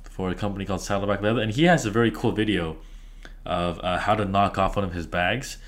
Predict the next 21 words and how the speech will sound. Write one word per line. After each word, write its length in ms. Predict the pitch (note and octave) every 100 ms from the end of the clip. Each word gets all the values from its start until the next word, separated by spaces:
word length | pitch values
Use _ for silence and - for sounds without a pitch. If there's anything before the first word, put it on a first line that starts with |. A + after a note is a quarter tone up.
| -
I'll 100 | F2
link 180 | F#2 F2
to 100 | E2+
it. 80 | F2+
So 80 |
basically, 260 | A#2+ B2+ A2
he 100 | B2
made, 180 | A#2+ A#2+
like, 120 | G2
a 60 | F#2
twelve 320 | - A2 G#2+
minute 160 | G2+
video 380 | F#2+ G#2 F2+ D2 - -
of 120 | - E2
how 240 | - A#2
you 100 | A2+
can 140 | A2+
take 380 | G2 G#2 G2+ G2+
his 280 | G2 F2+ E2+ G2+
exact 500 | F2 F#2 G2 - -
bag 380 | F2+ G2 G#2